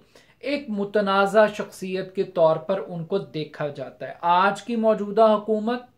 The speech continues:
और माजी की अपोजिशन जनरल फैज़ हमीद पर प्रोजेक्ट इमरान खान को लॉन्च करने का इल्ज़ाम आयद करते रहे। अ, जनरल फैज़ हमीद का रोल इमरान खान की हुकूमत को बरकरार रखने में, इमरान खान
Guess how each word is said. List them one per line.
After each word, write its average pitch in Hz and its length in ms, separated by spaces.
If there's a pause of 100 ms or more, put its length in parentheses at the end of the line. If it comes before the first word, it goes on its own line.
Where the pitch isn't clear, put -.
(160)
और 190 240
माजी 175 500
की 226 140
अपोजिशन 160 640 (640)
जनरल 247 240
फैज़ 254 380
हमीद 226 540
पर 226 220
प्रोजेक्ट 226 640
इमरान 214 640
खान 196 360
को 214 140
लॉन्च 196 480
करने 180 400
का 190 140
इल्ज़ाम 185 560
आयद 147 320
करते 131 300
रहे। - 200 (640)
अ, 208 120
जनरल 240 240
फैज़ 254 380
हमीद 240 440
का 254 120
रोल 220 560
इमरान 214 500
खान 220 280
की 220 160
हुकूमत 202 580
को 220 100
बरकरार 175 680
रखने 220 420
में, 226 220
इमरान 196 420
खान 202 320